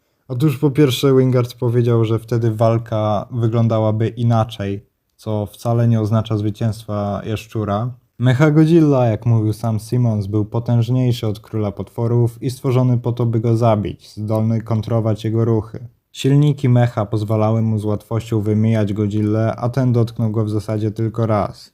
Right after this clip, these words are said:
Bez problemu także zrzucił sobie z pleców Konga i rozbroił go.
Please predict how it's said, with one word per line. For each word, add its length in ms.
Bez 260
problemu 480
także 280
zrzucił 420
sobie 220
z 80
pleców 440
Konga 680
i 320
rozbroił 680
go. 260